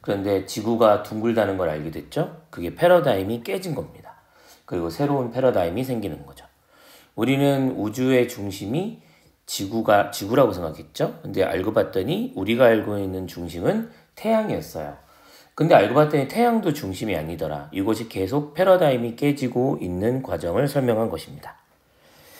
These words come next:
자, 이런 바탕으로 해서 유명한 토마스 쿤이라고 하는 유명한 과학 철학자의 의견입니다. 당연히 어렵겠죠.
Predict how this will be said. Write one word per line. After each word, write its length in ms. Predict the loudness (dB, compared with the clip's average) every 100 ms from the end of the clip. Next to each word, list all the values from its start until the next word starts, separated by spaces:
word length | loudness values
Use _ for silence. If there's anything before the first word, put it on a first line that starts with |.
| -20 -20
자, 120 | 4 4
이런 320 | 8 6 6
바탕으로 520 | 2 2 4 4 6
해서 500 | 4 8 8 8 6
유명한 560 | 2 4 6 6 4 2
토마스 380 | 2 2 2 -2
쿤이라고 480 | 0 4 6 6
하는 180 | 6 2
유명한 640 | 0 0 2 4 4 2 -10 -20 -20 -20 -4
과학 380 | 4 4 2
철학자의 840 | 2 4 4 2 2 6 8 6 4
의견입니다. 720 | -2 6 6 6 -4 -8 -12 -10
당연히 340 | -4 0 2
어렵겠죠. 920 | 4 2 0 -4 -4 2 4 4 -2